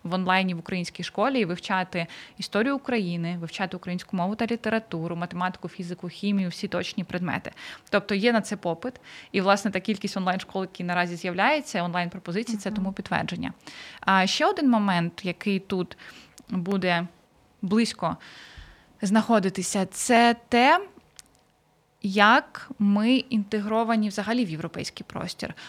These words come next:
Speaker 1: Бо ми дуже часто, ну, знову ж таки, мені здається, що це тому, що ми не завжди заходимо в школи і не, е, входимо в те, що відбувається на рівні закладів освіти,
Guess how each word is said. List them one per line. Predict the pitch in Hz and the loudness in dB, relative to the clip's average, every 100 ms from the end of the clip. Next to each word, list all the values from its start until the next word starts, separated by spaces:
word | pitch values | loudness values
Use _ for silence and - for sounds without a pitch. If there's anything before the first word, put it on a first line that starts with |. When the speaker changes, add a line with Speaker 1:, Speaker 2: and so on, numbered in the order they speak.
| - | 0
Speaker 1:
Бо | 208 | 4
ми | 262 311 - | 4 4 0
дуже | 220 220 | 0 2
часто, | 214 135 170 - 254 - - | 4 4 4 4 2 2 2
ну, | 277 | 4
знову | 226 | 4
ж | 185 | 2
таки, | - 180 | -4 -2
мені | 214 | 0
здається, | 226 208 | 0 -4
що | - - 220 | -10 -10 -8
це | - | -6
тому, | - 202 214 | -4 -4 -4
що | - | -2
ми | 196 | -2
не | 196 | 0
завжди | 196 196 180 | 2 0 -2
заходимо | 180 - 190 180 180 170 170 | -8 -6 -6 -4 -6 -6 -8
в | - | -10
школи | - - 202 202 185 180 | -12 -8 -2 0 0 -2
і | 175 180 | -2 -2
не, | 180 175 175 - - - - | 0 0 -2 -6 -18 -14 -6
е, | 175 175 | -4 -4
входимо | - 202 190 185 180 | -2 0 0 -2 -4
в | |
те, | - 185 | -2 -4
що | - 180 | -2 -6
відбувається | 165 175 170 170 - | -4 0 0 -2 -6
на | 180 | -6
рівні | 185 180 175 | -2 -2 -2
закладів | 180 175 185 175 | -2 -2 -4 -4
освіти, | 208 - - - | -6 -4 0 0